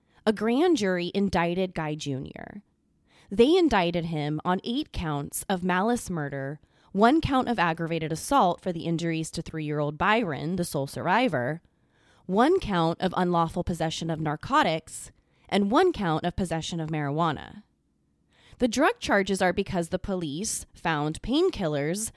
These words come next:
as well as marijuana inside Guy Junior's car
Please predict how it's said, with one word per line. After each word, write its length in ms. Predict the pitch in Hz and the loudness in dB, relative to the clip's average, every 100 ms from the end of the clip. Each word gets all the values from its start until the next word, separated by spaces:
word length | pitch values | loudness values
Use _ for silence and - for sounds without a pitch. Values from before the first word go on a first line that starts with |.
| - | -2
as 200 | 190 185 | -2 0
well 220 | 214 311 | -2 0
as 120 | 285 | 0
marijuana 720 | 190 151 143 131 117 131 170 - | 0 0 0 -2 -4 -2 -4 -4
inside 580 | 170 160 - 147 139 170 | -2 -2 -2 -2 -2 -4
Guy 200 | 139 143 | -6 -6
Junior's 420 | 156 156 156 156 | -4 -2 -2 -4
car 600 | - 302 262 147 151 208 | -4 0 2 2 0 -4